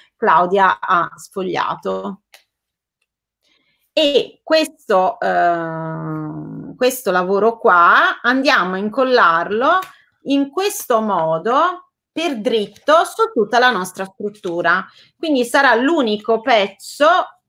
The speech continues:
che andrà ad essere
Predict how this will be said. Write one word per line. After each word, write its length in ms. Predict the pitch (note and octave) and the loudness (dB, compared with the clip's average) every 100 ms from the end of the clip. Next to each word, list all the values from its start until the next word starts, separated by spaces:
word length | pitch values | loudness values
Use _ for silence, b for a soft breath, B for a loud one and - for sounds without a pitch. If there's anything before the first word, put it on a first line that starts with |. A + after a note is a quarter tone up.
| _ _ | _ _
che 280 | C#4 A#3 - | 0 0 0
andrà 600 | A3 B3 B3+ A3+ F3+ E3 - _ _ _ _ _ _ _ _ _ _ _ _ _ | -4 -4 0 2 2 -2 -10 _ _ _ _ _ _ _ _ _ _ _ _ _
ad 220 | F#3+ G3+ | -10 -6
essere 540 | G#3 E3+ - E3+ - | -6 -8 -10 -14 -14